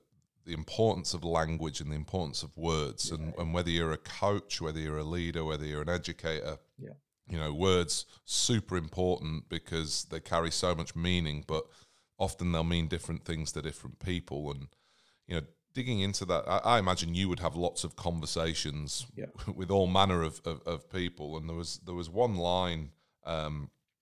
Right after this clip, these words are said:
Speaker 1: in, in there, um, in, in that post, which really struck me, was saying, you know, like,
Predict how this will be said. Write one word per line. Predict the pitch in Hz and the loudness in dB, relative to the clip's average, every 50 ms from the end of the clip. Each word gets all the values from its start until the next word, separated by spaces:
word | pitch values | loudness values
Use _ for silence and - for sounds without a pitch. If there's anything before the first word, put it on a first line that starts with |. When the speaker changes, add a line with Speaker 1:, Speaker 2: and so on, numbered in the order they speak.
| _ _ _ _ - - - - | _ _ _ _ -20 -16 -8 -4
Speaker 1:
in, | 110 104 92 90 - - | -2 0 0 0 0 -2
in | 98 104 98 95 | -2 0 0 2
there, | 90 82 78 76 73 71 - _ - _ _ _ _ _ - | 2 2 0 0 -2 -6 -8 _ -20 _ _ _ _ _ -12
um, | - 92 87 80 80 80 78 69 - | -8 -6 -4 -4 -4 -4 -4 -6 -8
in, | - 87 85 - - | -6 -8 -8 -6 -4
in | 90 87 85 | -4 -4 -2
that | 82 - - - | -4 -4 -6 -4
post, | - 104 104 98 87 - - | 0 0 2 2 0 -2 -6
which | 80 - - | -8 -10 -8
really | 87 90 90 80 80 - | -6 -4 -4 -2 -2 -4
struck | - - 98 95 90 - - | -4 -4 -4 -4 -6 -6 -6
me, | 87 82 80 | -6 -6 -4
was | 78 78 82 80 76 - - - - | -4 -6 -6 -6 -6 -6 -8 -8 -6
saying, | - - 95 87 82 82 80 | -6 -4 -2 -2 -2 -2 -2
you | 85 80 | -4 -4
know, | 80 80 76 78 | -4 -6 -6 -6
like, | 80 78 | -6 -8